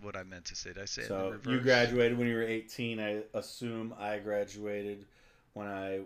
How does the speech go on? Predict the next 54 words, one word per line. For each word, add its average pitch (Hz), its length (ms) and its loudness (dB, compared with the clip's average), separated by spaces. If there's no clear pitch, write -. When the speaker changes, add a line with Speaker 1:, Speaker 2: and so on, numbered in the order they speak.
Speaker 2:
was 98 300 -6
seventeen. 127 680 -6
But 147 100 -4
anyway, 117 340 0
yeah, 117 200 -2
I 135 120 4
was 131 160 4
about 120 260 0
twelve 107 460 2
when 101 80 -10
you 95 80 -10
graduated. 82 560 -10
Speaker 1:
Right. 104 380 -6
So, 110 400 -4
Speaker 2:
Loudon's 113 280 4
Speaker 1:
yeah, 107 100 2
I - 40 2
didn't 117 160 2
Speaker 2:
right 113 100 2
in 110 60 4
Speaker 1:
see 117 240 2
any 120 160 4
of - 60 2
Speaker 2:
between 113 100 0
Speaker 1:
that 98 100 2
Speaker 2:
us. 92 100 -8
Speaker 1:
rock 98 200 -2
Speaker 2:
He's, - 80 -10
Speaker 1:
and 95 140 -12
roll 117 100 -4
Speaker 2:
he's - 80 -8
halfway 104 240 -2
Speaker 1:
shit. - 20 -2
Speaker 2:
between 104 280 -6
us. 98 240 -12
So, - 140 -8
yeah, 98 80 -2
I - 20 0
was 104 120 -4
in 110 80 -6
the 107 80 -4
Rotary, 101 540 -2
and, 95 360 -8
uh, 95 120 -4
not 98 260 -8
to - 100 -18
toot 117 180 -4
my 98 200 -4
own 98 120 -8
horn, 107 400 -4
but 101 120 -4
I 117 100 -6
can 117 200 -8
write 110 280 -4